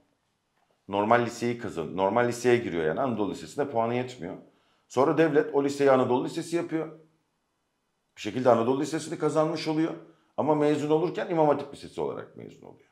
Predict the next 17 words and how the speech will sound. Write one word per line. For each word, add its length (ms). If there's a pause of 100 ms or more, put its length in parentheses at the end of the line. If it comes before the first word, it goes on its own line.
(160)
Anadolu 420
Lisesi 280
sınavlarına 520
hazırlanıyor, 440
dershaneye 580
gidiyor, 340
kazanamıyor, 680 (200)
normal 380
liseye 280
gidiyor. 200
Normal 380
liseyi 340
devlet 320
Anadolu 340
Lisesi 320
yapıyor 320
önce. 240